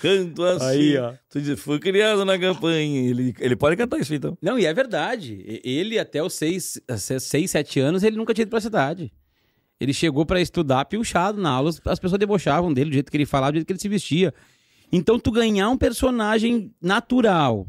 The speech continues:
Speaker 2: espontâneo desse, no, na maior audiência da televisão brasileira, como tu falou,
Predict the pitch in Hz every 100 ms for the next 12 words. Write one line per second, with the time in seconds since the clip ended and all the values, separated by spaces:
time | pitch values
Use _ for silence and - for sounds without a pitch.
0 | - 160 190 - 226 226 208 226 202 143
1 | 123 107 - - - 135 160 170 170 175
2 | 170 160 202 226 180 175 175 190 180 185
3 | 175 185 165 139 165 190 - 202 123